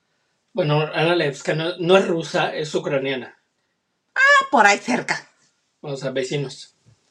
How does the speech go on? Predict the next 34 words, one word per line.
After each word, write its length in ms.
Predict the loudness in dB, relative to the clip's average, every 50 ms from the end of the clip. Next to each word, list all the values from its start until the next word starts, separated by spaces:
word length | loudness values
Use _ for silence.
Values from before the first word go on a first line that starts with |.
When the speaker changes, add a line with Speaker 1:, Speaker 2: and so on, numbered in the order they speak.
| _ _ _ _ _ _ _ _ _ -20 _ _ _ _ _ _ _ _ _ _ -20 -20 -20 _ _ _ _ _ _ _ _ _ _ _ _ _ _ _ _
Speaker 1:
Pero 180 | -10 -10 -10
sí, 180 | -8 -8 -6 -4
muy 200 | -2 0 0 0
bien. 200 | 0 -2 -4 -8 -14 _ _ _ -20 -20 _ _ _ _ _ _ _ _ _ _ _ _ _ _ _ _ _ _ _
Speaker 2:
Muy 260 | 2 4 4 4 4
bien, 280 | 2 2 0 -2 -6 -8
Ana 220 | -4 -2 -2 0 0
Layevska, 340 | -2 -2 -4 -4 -6 -4 -4
muy 160 | -4 -4 -6
bien. 220 | -8 -8 -10 -14 _ _ _ _ _ _ _ _ _ _ _ _ _ _ _ -20 -20 -20 -20 -18 -16 -16 -14 -14 -16 -16 -16 -16 -12 2 6
Y 80 | 6 6
este 180 | 6 4 2
otro 180 | 2 4 4 4
actor, 240 | 4 6 6 6 8
Andrés 320 | 6 6 2 0 2 2
Almeida, 380 | 4 4 4 4 4 2 0 -2
también 220 | -4 -6 -8 -8
está 140 | -8 -10 -10
muy 140 | -8 -8 -8
bien. 180 | -8 -10 -14 _ _ _ _ _ -20 -16 -14
Speaker 1:
<laughs> 140 | -14 -4 -2
Pensé 260 | -2 -2 0 -4 -6
que 100 | -4 -2 -2
le 60 | -2
iba 40 | -2
a 40 |
decir, 280 | -4 -6 -8 -10 -10 -14 _ _ _ _ _ _ _ _ _ _ _
"Ana 240 | -6 -4 -4 -2 -2
Layevska, 580 | -2 -4 -4 -4 -6 -8 -8 -8 -8 -8 -4 -2
tú". 300 | -2 -2 -2 -4 -8 _ _ _ _ _ _ _ -18 -12
Muy 120 | -2 4 6
Speaker 2:
Muy 200 | 6 6 8 6
Speaker 1:
bien. 280 | 4 2 2 -2 -8 -12 _ -20
Speaker 2:
bien. 140 | -20 -20